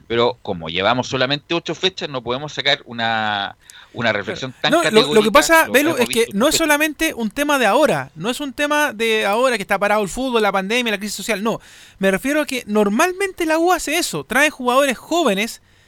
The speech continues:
Speaker 2: que supuestamente les promete a ellos darle proyección de que van a poder jugar, de que el otro jugador que está arriba de él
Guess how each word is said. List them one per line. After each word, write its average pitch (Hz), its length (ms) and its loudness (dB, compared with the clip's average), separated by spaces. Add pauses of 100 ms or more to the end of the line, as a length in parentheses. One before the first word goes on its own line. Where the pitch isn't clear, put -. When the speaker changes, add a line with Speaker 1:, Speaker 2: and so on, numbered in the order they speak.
(280)
Speaker 2:
que 170 120 -6
supuestamente 254 720 -2
les 233 120 0
promete 214 500 2
a 196 100 4
ellos 208 320 2
darle 214 300 2
proyección 208 720 0
de 185 120 -2
que 185 120 -2
van 208 120 4
a 202 120 2
poder 202 160 -2
jugar, 214 520 2
de 190 120 -4
que 196 80 -4
el 208 80 0
otro 202 120 -8
jugador 202 320 0
que 202 100 -6
está 202 300 0
arriba 202 300 2
de 208 100 2
él 214 120 -4